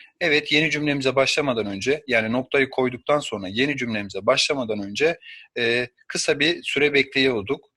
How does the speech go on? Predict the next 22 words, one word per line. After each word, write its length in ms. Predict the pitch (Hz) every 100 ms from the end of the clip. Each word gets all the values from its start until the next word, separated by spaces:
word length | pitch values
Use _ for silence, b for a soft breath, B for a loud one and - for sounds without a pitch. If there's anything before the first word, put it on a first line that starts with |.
| -
nefes 280 | 123 131 -
alacak 340 | 117 101 98
kadar. 420 | - 98 151 - - B B B B B B B _ _ _ -
D 160 | 196 190
şıkkına 400 | - - 175 175
bakalım. 440 | - 147 147 160 _
Sıra 400 | - - 165 190
bildiren 380 | 160 127 117 110
sayılardan 640 | - 165 165 165 147 143
sonra 280 | 135 156 160
nokta 360 | 160 143 156 -
kullanılır. 580 | 120 113 104 123 143 B B _ -
Birinci 480 | 170 165 156 147
derken, 580 | 135 117 - 120 135 151 _ _ _ _
üçüncü 440 | 165 - 139 120
derken, 440 | 110 101 - 151 156 _ _ 147
yani 140 | 127
sıra 540 | - - - - 160 139
bildiren, 480 | 120 107 110 139 - _ _
e, 140 | 117 110
sayılardan 720 | - 110 107 113 127 170 190
sonra 440 | - 135 110